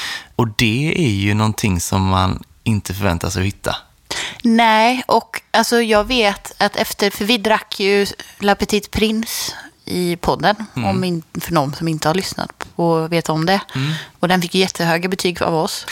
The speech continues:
Speaker 1: Ja, vi satte ju full pott på i alla
Speaker 2: Ja.
Speaker 1: fall. Mm.
Speaker 2: Eh, och den var jättegod. Och det var ju en stor flaska.
Speaker 1: Ja.
Speaker 2: Och den vet jag att jag fick jaga li-, alltså jag fick beställa den från en webbshop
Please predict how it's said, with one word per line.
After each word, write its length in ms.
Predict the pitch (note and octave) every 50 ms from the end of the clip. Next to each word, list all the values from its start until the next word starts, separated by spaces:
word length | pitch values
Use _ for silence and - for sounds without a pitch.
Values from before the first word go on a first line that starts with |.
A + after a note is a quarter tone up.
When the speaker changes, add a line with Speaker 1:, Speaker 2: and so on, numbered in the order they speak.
| - - -
Speaker 1:
Ja, 60 | B2
vi 100 | A2+ G2
satte 240 | - - A#2+ - A#2+
ju 100 | A#2 A2
full 180 | - - A2+ G#2
pott 260 | - G2+ - - -
på 60 | -
i 20 | G3+
alla 100 | G#3 G#3+
Speaker 2:
Ja. 60 | A3
Speaker 1:
fall. 100 | A3+ A#3 - _ _ - - -
Mm. 520 | A2+ G#2+ A2 A2+ - F#3+ F#3+ F#3+ F#3+ F#3+
Speaker 2:
Eh, 40 | -
och 100 | - F#3
den 160 | F3+ F#3+ F#3 F3+
var 140 | F3 F3
jättegod. 880 | E3+ F3+ F3 F3+ F#3 F#3 - - - F#3+ F3 F3 F#3 G3 G#3 G#3+ G#3 G#3 - _
Och 100 | - -
det 80 | F#3 G3
var 120 | G#3+ A3
ju 60 | G3+ F#3
en 60 | F3+
stor 400 | - - - - G#3 A3 A3+ A3
flaska. 580 | - - A3+ A3+ - - - D#3+ D3 D#3 G3+ - - -
Speaker 1:
Ja. 100 | - A3
Speaker 2:
Och 220 | G#3 - F#3 E3+ E3+
den 540 | F#3+ F#3+ F#3+ F#3+ G3 G3+ G3+ G3+ G3+ G3+
vet 320 | G3 A3+ G#3+ F3+ - - -
jag 80 | F3+
att 180 | F3+ - - -
jag 300 | F#3 F3 E3+ D#3+ D3+ D#3 - - - _ - - - - - - - - _ _
fick 180 | - - F#3+ E3 D#3+ F3
jaga 480 | G3+ G#3 G3 D3+ C3+ C3+ D3+ E3 F#3+
li-, 160 | G#3+ B3 -
alltså 200 | - G#3 F3+ G3+
jag 140 | G3 F3+ F3+
fick 120 | - F#3+ E3+
beställa 360 | F#3+ - - - G3 F3 D#3+
den 80 | D3+
från 120 | - - E3+
en 80 | E3
webbshop 640 | D#3+ F#3+ F#3+ F3 D3+ D#3+ - - G#3+ G#3+ G#3+ - -